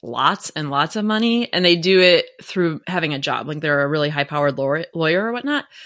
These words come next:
it's like, you can't even enjoy the money you're earning. Like,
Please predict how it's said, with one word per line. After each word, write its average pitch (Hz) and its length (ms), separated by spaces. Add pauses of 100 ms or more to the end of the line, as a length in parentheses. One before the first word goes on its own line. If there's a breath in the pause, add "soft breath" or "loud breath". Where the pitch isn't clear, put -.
(440 loud breath)
it's - 80
like, - 180 (480)
you 240 240
can't 453 400
even 269 400
enjoy 214 680
the 214 180
money 180 460
you're 165 260 (140)
earning. 139 680 (480)
Like, - 400